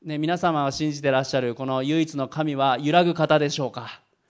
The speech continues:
嵐がやってきたらふにゃふにゃになってしまう方でしょうか？違いますね。私たちはふにゃふにゃになってしまう時があるかもしれません。しかし、神様は揺らぐことがない方です。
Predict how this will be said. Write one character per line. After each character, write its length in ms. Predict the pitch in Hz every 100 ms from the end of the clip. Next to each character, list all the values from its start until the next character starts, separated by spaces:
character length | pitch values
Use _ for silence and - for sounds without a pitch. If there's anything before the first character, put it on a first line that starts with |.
| _ -
嵐 320 | 165 170 165
が 60 |
や 40 | 147
っ 40 |
て 100 | 143
き 20 |
た 80 | 143
ら 60 | 131
ふ 80 | 170
に 80 |
ゃ 20 | 165
ふ 80 |
に 60 | 175
ゃ 40 |
に 60 | 170
な 80 | 175
っ 40 |
て 100 | 170
し 80 | 160
ま 80 | 151
う 20 |
方 220 | 147 143
で 80 | 135
し 80 | 135
ょ 60 |
う 40 | 117
か？ 280 | 113 - _ _ _ -
違 60 | 156
い 140 | 165
ま 120 | 170
す 100 | 165
ね。 420 | 139 143 156 - _ _ _ -
私 260 | 175 254 262
た 80 |
ち 100 | 254
は 60 | 240
ふ 80 | 208
に 60 |
ゃ 60 | 220
ふ 60 | 214
に 40 |
ゃ 60 | 214
に 60 | 214
な 60 |
っ 40 | 208
て 80 |
し 80 | 196
ま 80 | 185
う 40 | 170
時 140 | 165
が 60 | 165
あ 40 |
る 80 | 156
か 100 | 151
も 120 | 147
し 100 | 151
れ 80 | 139
ま 100 | 135
せ 160 | 135
ん。 60 | 120
し 100 | -
か 140 | 190
し、 100 | 170
神 260 | - 247 247
様 260 | 240 214 202
は 100 | 180
揺 100 | 165
ら 100 | 175
ぐ 60 |
こ 80 | 180
と 80 | 175
が 80 | 151
な 160 | 156
い 60 | 165
方 240 | 151 139
で 100 | 123
す。 160 | -